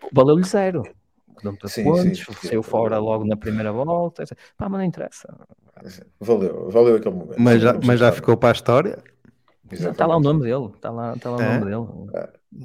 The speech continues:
Speaker 1: Ah, isso é que
Speaker 2: eh,
Speaker 1: interessa.
Speaker 2: regressando aqui ao, ao tema do espetáculo e ao tema de, das boas corridas, et cetera, como é óbvio, eu, eu, acima de tudo, gosto de, de ver um bom espetáculo.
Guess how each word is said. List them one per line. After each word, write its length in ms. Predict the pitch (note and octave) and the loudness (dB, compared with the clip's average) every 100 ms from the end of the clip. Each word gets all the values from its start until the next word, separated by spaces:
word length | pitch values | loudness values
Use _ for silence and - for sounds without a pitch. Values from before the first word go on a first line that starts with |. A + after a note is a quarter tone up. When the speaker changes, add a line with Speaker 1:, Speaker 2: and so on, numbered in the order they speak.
| C3 F3+ | -20 -18
Speaker 1:
Ah, 200 | - A#2+ | -6 -4
isso 140 | B2 B2+ | -4 -6
é 40 | |
que 80 | B2+ | -10
Speaker 2:
eh, 20 | |
Speaker 1:
interessa. 380 | - A2+ A#2 - _ _ _ _ _ _ | -10 -12 -14 -18 _ _ _ _ _ _
Speaker 2:
regressando 960 | A#2 B2 A#2+ A#2+ B2+ B2 A#2+ A2+ A2+ - | -10 -6 -4 -4 -4 -6 -6 -6 -8 -8
aqui 240 | A#2+ A#2 | -8 -4
ao, 300 | G#2+ G2 F#2+ | -2 0 0
ao 60 | F#2+ | 0
tema 260 | A2+ G#2 | -2 -2
do 60 | F#2 | -2
espetáculo 880 | F2+ E2+ E2 E2 F#2 F2+ - - D#2+ | -4 -8 -4 -2 0 -2 -6 -16 -16
e 100 | - | -16
ao 80 | |
tema 300 | - D#2+ - D#2+ | -14 -14 -12 -14
de, 600 | D#2+ D#2+ - - - - | -12 -10 -10 -12 -14 -16
das 120 | - F3 | -16 -10
boas 200 | F#3 - | -10 -10
corridas, 720 | F#2 - F#2 F#3 E3 D#2+ D#2+ | -10 -4 -4 -4 -8 -14 -12
et 120 | D#2+ | -12
cetera, 400 | - - - B1+ - _ | -12 -14 -14 -16 -18 _
como 200 | - G2 | -6 -2
é 60 | F#2 | 0
óbvio, 480 | F#2 F2+ F2 F2 - _ _ _ _ _ _ _ _ | 0 -4 -10 -14 -18 _ _ _ _ _ _ _ _
eu, 200 | A2 G#2+ G#2+ G2 | 0 2 4 2
eu, 220 | G2+ G#2 G#2 | 0 0 0
acima 320 | G2 A2 G2+ | -2 -4 -6
de 60 | F#2+ | -6
tudo, 260 | A2 G2 | -8 -6
gosto 460 | F#2 F#2+ - - _ | 0 0 -2 -18 _
de, 580 | E2+ D#2+ E2+ F2 E2+ E2+ | -20 -18 -14 -14 -16 -18
de 80 | F2 | -16
ver 180 | F2+ G2 | -6 -4
um 120 | F#2 | -4
bom 160 | F2+ F2+ | -6 -8
espetáculo. 580 | - D2+ - - - | -8 -12 -10 -14 -14